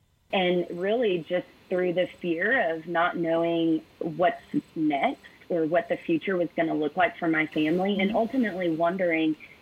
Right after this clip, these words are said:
is this going to be a continuous cycle of grief for my family's future moving forward? And so I just, a part of me did not want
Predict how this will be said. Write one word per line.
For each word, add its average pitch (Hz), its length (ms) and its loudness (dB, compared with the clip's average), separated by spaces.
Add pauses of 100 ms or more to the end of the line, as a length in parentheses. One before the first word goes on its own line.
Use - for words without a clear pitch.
is 196 140 0
this 196 180 0 (100)
going 196 280 -2
to 196 100 -2
be 180 180 0
a 165 60 0
continuous 175 640 0
cycle 156 340 0
of 156 180 -2
grief 165 280 0 (640)
for 185 220 2
my 156 300 0
family's 151 440 0
future 165 320 0
moving 151 360 0
forward? 185 480 0
And 156 160 0 (100)
so 170 300 2
I 165 140 0
just, 190 240 -2 (120)
a - 60 -8
part 170 260 -2
of 175 80 -2
me 170 160 0
did 151 180 -4
not 165 300 0
want 165 260 -2